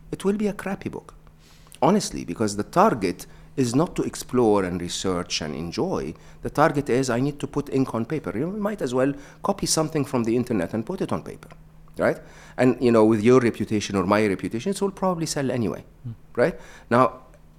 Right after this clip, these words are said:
Speaker 1: so, so the i-, idea of an infinite game,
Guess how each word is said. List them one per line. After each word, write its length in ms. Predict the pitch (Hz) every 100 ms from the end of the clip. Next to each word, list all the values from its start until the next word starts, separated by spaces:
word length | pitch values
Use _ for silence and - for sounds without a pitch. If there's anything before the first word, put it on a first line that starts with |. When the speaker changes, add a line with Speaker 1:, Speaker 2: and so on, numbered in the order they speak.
| - - - -
Speaker 1:
so, 200 | - 160
so 200 | - 165
the 140 | 139 156 -
i-, 180 | 165 139 147
idea 340 | 131 202 240 -
of 160 | 151
an 180 | 147 139 -
infinite 680 | 156 190 170 - 107 87 78
game, 420 | 101 71 71 120